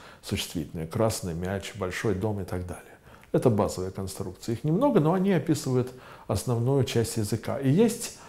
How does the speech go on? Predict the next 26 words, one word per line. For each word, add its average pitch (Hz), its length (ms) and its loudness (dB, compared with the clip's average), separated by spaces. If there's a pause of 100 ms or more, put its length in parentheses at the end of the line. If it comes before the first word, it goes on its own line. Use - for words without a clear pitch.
(260)
э, 139 120 4
конструкции, 170 880 2 (260)
э, 151 340 8
э, 151 340 10
мелкие, 165 960 6
которые 156 460 8
описывают 156 720 6 (520)
совсем 156 400 4
не 165 80 6
базовую 165 420 6
часть 120 300 2
языка, 117 320 0
а 110 40 2
вполне 190 280 2
конкретную 139 640 2
вещь. - 380 -6 (380)
Но 131 120 4
именно 151 440 6
они 151 340 2 (160)
являются 120 580 2
наиболее 113 400 2
сложными, 175 540 2
а 123 120 -2
кроме 180 280 0
того, 123 220 0
они, 113 380 0